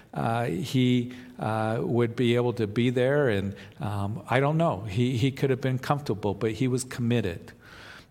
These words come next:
And he knew that he was to stay. So he stays here in Mizpah. Mizpah is north of Jerusalem. That's kinda,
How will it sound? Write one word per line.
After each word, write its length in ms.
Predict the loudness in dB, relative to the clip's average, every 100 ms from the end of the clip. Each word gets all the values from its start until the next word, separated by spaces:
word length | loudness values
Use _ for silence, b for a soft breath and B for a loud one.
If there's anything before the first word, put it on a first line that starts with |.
| 0
And 220 | 2 2
he 180 | 2 2
knew 200 | 2 4
that 160 | 2 2
he 140 | 2
was 280 | 2 2 0
to 100 | 0
stay. 420 | 0 2 2 2
So 220 | 0 -2
he 200 | 0 0
stays 560 | -2 -2 0 2 2 0
here 220 | 0 2
in 200 | 0 0
Mizpah. 540 | 0 -2 -4 -2 -2 -2
Mizpah 580 | -2 -2 -2 0 2 -2 B B B
is 180 | -4 -2
north 280 | 0 0 0
of 80 | -2
Jerusalem. 560 | 0 2 0 0 0
That's 220 | 0 0 -2
kinda, 460 | 0 2 2 0